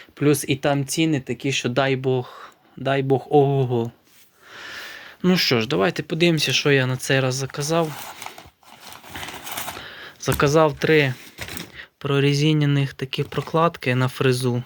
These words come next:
Ну, це, це на кришку ззаді. Ось. Зараз дійдемо, покажу ціна і що. Заказав три, бо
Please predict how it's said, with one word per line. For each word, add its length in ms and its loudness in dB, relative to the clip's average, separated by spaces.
Ну, 140 -6
це, 140 -4
це 160 -6
на 140 -2
кришку 480 -2
ззаді. 420 -2
Ось. 380 -4
Зараз 240 4
дійдемо, 320 2
покажу 300 -6
ціна 420 -2
і 40 -4
що. 320 -2
Заказав 500 2
три, 360 2
бо 560 4